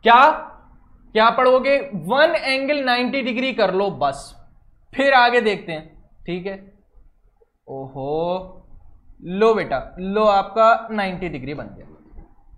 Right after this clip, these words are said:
ये बातें समझ रहे हो? ये ninety degree बन गया, यहां तक ही consider करो, सही है? ये consider कर लो, यहां ये बन गया आपका ट्रायंगल।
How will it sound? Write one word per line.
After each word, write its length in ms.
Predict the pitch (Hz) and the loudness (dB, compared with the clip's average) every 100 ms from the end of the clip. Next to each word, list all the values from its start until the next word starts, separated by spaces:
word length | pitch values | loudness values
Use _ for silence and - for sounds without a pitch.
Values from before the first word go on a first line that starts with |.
| - - - _ _ - _ | -20 -20 -20 _ _ -20 _
ये 120 | 160 185 | -8 -2
बातें 300 | 185 190 220 | -2 -2 -4
समझ 220 | 220 226 | -2 0
रहे 140 | 254 | 2
हो? 320 | 262 - - - _ _ _ _ | 2 0 -12 -20 _ _ _ _
ये 140 | 180 233 | -6 -2
ninety 420 | 240 240 240 247 | 0 0 0 -4
degree 260 | 220 233 | -4 -4
बन 200 | 214 175 | -4 -2
गया, 100 | 196 | 0
यहां 340 | 254 233 208 214 | 0 0 -2 -4
तक 100 | 214 | -6
ही 60 | 220 | -8
consider 420 | 208 185 180 160 | -8 -10 -10 -12
करो, 380 | 123 - - - _ _ _ _ _ _ - - | -14 -18 -20 -20 _ _ _ _ _ _ -20 -8
सही 200 | 185 226 | -6 -2
है? 260 | 247 247 - - - - - _ _ _ - - - - - - - | -4 -6 -16 -18 -20 -20 -20 _ _ _ -20 -20 -20 -20 -20 -20 -18
ये 160 | 147 170 | -12 -12
consider 440 | 180 180 180 175 | -10 -12 -10 -12
कर 180 | 170 165 | -10 -10
लो, 160 | 156 160 190 190 - _ _ - - | -8 -10 -10 -14 -20 _ _ -20 -20
यहां 160 | 127 131 127 - - - - - - _ _ _ - - - _ - _ _ _ _ _ _ _ _ _ _ - - - - _ - - _ - - - 175 | -20 -20 -18 -18 -18 -20 -20 -20 -20 _ _ _ -20 -20 -20 _ -20 _ _ _ _ _ _ _ _ _ _ -20 -20 -20 -20 _ -20 -20 _ -20 -20 -18 -10
ये 200 | 208 208 | -6 -4
बन 220 | 135 120 | -6 -10
गया 120 | 123 | -12
आपका 260 | 113 - 214 | -14 -12 -12
ट्रायंगल। 340 | - 135 101 | -10 -14 -14